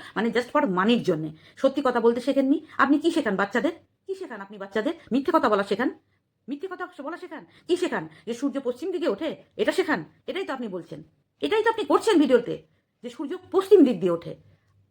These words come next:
আর পূর্ব দিকে অস্ত যায়, এটাই আপনি শেখাচ্ছেন। আপনার মতো টিচারের মুখে না, মানে কি বলবো, এই যে মার খায় না, দেখেন না মাঝে মাঝে মার খায়, আপনাদের মতো টিচারকে ওরকম ধরে, ধরে গণধোলাই দেওয়া দরকার।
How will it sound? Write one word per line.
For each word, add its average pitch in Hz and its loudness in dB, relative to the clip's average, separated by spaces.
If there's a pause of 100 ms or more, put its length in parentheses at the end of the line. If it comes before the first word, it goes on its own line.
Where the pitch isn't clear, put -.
(140)
আর - -12 (100)
পূর্ব 370 10
দিকে 294 6
অস্ত 196 2
যায়, 151 -8 (140)
এটাই 247 0
আপনি 233 -4
শেখাচ্ছেন। 165 -10 (240)
আপনার 220 -4
মতো 226 -2
টিচারের 240 2
মুখে 208 0
না, 415 0 (300)
মানে 196 -16
কি 277 2
বলবো, 160 2 (160)
এই 208 -4
যে 254 4
মার 240 4
খায় 339 4
না, 330 6
দেখেন 233 2
না 285 6
মাঝে 214 4
মাঝে 247 2
মার 208 4
খায়, 277 0 (140)
আপনাদের 277 4
মতো 254 0
টিচারকে 240 0
ওরকম 214 2
ধরে, 196 -2 (280)
ধরে 226 2
গণধোলাই 220 4
দেওয়া 170 0
দরকার। 156 -10